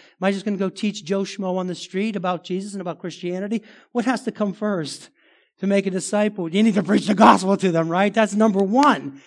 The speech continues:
So we need to preach. The, so making disciples begins with preaching the gospel. There's more to it, but it starts there. 'Cause if you're not a Christian, you can teach them about Christianity all you want, all day long, but it's not gonna mean too much to them. And the moment they disagree with something you're saying,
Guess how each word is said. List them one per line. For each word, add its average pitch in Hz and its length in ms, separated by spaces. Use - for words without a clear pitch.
So 175 140
we 180 140
need 220 260
to 180 80
preach. 208 300
The, 196 100
so - 160
making 220 360
disciples 208 720
begins 196 360
with 180 200
preaching 170 320
the 165 80
gospel. 185 500
There's 180 220
more 233 200
to 160 260
it, 170 140
but 170 100
it 151 120
starts 147 400
there. 226 380
'Cause 160 100
if 156 100
you're 220 120
not 214 100
a 196 40
Christian, 208 420
you 208 100
can 196 140
teach 214 160
them 196 80
about 175 160
Christianity 180 560
all 185 200
you 185 200
want, 185 440
all 202 200
day 190 240
long, 190 380
but 180 100
it's 165 120
not 196 120
gonna 170 140
mean 185 380
too 156 180
much 147 280
to 147 100
them. 120 280
And 165 120
the 185 60
moment 208 320
they 202 100
disagree 190 400
with 185 140
something 185 260
you're 170 120
saying, 185 440